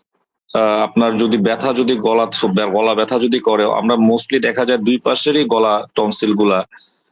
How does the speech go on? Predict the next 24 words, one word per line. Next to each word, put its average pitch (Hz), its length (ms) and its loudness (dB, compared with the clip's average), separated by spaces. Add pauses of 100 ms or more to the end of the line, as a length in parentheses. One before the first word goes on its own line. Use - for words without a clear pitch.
(220)
আহ, 98 400 0 (200)
বড় 104 200 2
হয়ে 113 280 2
যায়, 104 340 -2 (500)
লাল 104 300 0
হয়ে 110 260 4
যায় 98 280 0 (420)
এবং 107 540 0
দুই 113 120 4
পাশেই 120 340 0
রোগী 113 260 2
গলা 98 240 0
ব্যথা 98 380 -2
কমপ্লেইন 95 440 -2
করে - 480 -2
usually, 107 500 2 (600)
usually। 107 560 2 (520)
So 131 320 2
সেক্ষেত্রে 160 640 -2
আসলে 147 420 0
আমরা 127 180 0
যখন 127 300 0
অপারেশনটা 113 800 0
করি 98 400 2